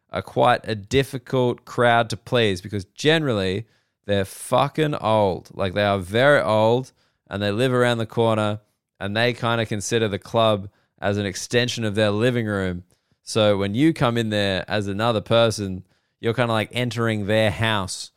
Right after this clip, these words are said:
and, and they feel, like, this great deal of ownership over you. Uh, and the, the other thing with that is, so there's those, like, that's kind of the bulk of the crowd. And then there's also, like, this young crowd, but, like, they're the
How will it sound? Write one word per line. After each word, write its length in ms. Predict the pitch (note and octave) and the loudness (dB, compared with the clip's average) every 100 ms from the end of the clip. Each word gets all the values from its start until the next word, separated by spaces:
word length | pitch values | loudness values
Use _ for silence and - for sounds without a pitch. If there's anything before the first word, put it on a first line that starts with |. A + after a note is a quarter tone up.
| _ _ _ - | _ _ _ -8
and, 260 | G#2 G2+ - | -6 -4 -6
and 160 | G#2 G#2+ | -4 0
they 200 | A#2+ G#2 | 0 0
feel, 280 | - A#2 | 0 0
like, 180 | A2 G#2 | 2 -2
this 160 | G#2+ - | -4 -6
great 280 | A#2 A2+ F#2 | -2 -2 -2
deal 180 | A2+ | -2
of 140 | G#2 F2+ | -2 -4
ownership 600 | - C3 C#3 A2 - F2+ - A#2 | -4 -2 0 -2 -4 -8 -4 0
over 240 | C3 G#2+ | 0 0
you. 260 | G2 E2+ - _ _ _ _ _ - | -2 -4 -8 _ _ _ _ _ -6
Uh, 400 | G2+ G2 F#2+ F2+ - _ _ _ _ | -2 0 0 -2 -6 _ _ _ _
and 140 | G2+ A2 | -6 -4
the, 200 | A2 G#2+ | -4 -4
the 160 | A#2+ | 0
other 160 | D#3 F3 | 0 0
thing 180 | C#3 B2 | -2 -4
with 120 | G2+ | -2
that 340 | G2+ G2 G2 - | 0 0 -2 -6
is, 180 | G#2+ | -8
so 140 | - A2+ | -4 -4
there's 220 | G#2+ F#2+ | -4 -2
those, 400 | C3+ C#3 F#2+ D2+ | 2 2 2 -4
like, 80 | G2 | -6
that's 180 | B2 - | -6 -2
kind 160 | C3+ | -4
of 60 | G#2+ | -4
the 60 | |
bulk 360 | F#2+ - C3 C3+ | -4 2 2 2
of 140 | A#2+ | -2
the 100 | G#2 | -4
crowd. 500 | G2 F#2+ F#2 F2 E2+ - _ _ _ _ - | -4 -2 0 -2 -4 -10 _ _ _ _ -8
And 100 | G#2+ | -6
then 100 | A#2 | -4
there's 160 | G#2+ | -2
also, 220 | B2 A#2 | -2 0
like, 140 | A2+ G2 | -2 -2
this 240 | G#2 - | -6 -8
young 640 | - G2 G#2 C3 D3+ C#3 A#2+ | -8 -4 0 0 0 -4 -6
crowd, 540 | - G#2 F#2 E2+ F2 - _ _ _ _ | -2 0 0 -2 -6 -16 _ _ _ _
but, 260 | - G#2+ D#2 | -2 -2 0
like, 440 | G#2+ G2+ G2+ - _ _ G#2 | 0 0 -2 -6 _ _ -10
they're 420 | G2+ B2 B2+ A#2+ | -2 0 2 0
the 320 | A2 G#2+ | 0 -2